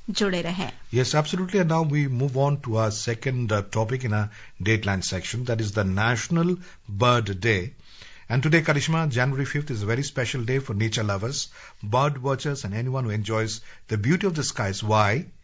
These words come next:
Speaker 2: Because it's National Bird Day. Originating in the United States, National Bird Day is celebrated every year to honor the amazing role birds play in our ecosystems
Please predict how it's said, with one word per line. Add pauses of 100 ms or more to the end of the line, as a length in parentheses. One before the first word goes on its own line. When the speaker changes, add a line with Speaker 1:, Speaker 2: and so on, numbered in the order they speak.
(460)
Speaker 2:
Because
it's
National
Bird
Day. (420)
Originating
in
the
United
States,
National
Bird
Day (260)
is
celebrated
every
year
to
honor
the
amazing
role (260)
birds
play
in
our
ecosystems